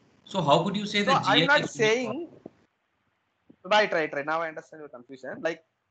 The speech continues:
Speaker 2: by Leibniz test, by this Leibniz test, pointwise limit is exist. That is true. But I am not saying that, uh, I'm not saying G N converges uniformly because
Speaker 1: Exactly.
Speaker 2: of Leibniz test. I am not saying that.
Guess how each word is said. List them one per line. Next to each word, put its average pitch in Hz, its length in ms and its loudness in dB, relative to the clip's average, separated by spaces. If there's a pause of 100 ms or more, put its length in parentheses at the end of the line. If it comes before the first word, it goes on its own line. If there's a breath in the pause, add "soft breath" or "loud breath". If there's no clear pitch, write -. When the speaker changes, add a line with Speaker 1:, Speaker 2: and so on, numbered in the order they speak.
Speaker 2:
by 165 140 -2
Leibniz 180 720 -12
test, 196 200 -6 (220)
by 170 260 -6
this 220 280 -14
Leibniz 233 540 -10 (200)
test, 175 460 2 (840)
pointwise 277 540 -4
limit 262 340 -14
is 269 200 -14
exist. 180 400 -14 (180)
That 190 160 -6
is 254 140 -12
true. 151 280 -16
But 226 120 -4
I 220 80 -2
am 226 100 -8
not 294 160 -4
saying 247 420 -8
that, 262 240 -6
uh, 165 260 -6 (280)
I'm 185 180 -14
not 240 240 -10
saying 214 400 -14
G 202 200 -14
N 233 260 -14
converges 196 420 -12
uniformly 185 960 -10 (420)
because 214 340 2
Speaker 1:
Exactly. 190 400 -4
Speaker 2:
of 160 80 -14
Leibniz 170 240 -14
test. 165 280 -10
I 175 140 -2
am 214 120 -4
not 226 200 -4
saying 175 300 -10
that. 113 140 -16